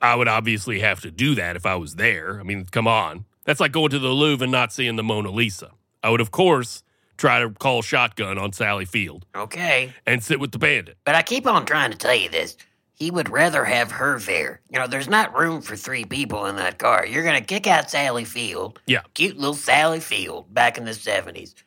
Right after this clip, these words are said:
Speaker 2: And it's just gonna be you picking his brain about bandit stuff.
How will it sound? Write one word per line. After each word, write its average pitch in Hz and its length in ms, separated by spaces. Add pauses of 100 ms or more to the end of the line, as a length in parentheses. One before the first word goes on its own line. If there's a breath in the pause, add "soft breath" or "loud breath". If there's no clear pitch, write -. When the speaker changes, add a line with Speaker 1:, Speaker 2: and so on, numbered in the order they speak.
(200)
Speaker 2:
And 131 80
it's 143 140
just 170 160
gonna 196 240
be 196 100
you 190 380
picking 156 340
his 180 140
brain 160 560
about 156 400
bandit 175 480
stuff. - 600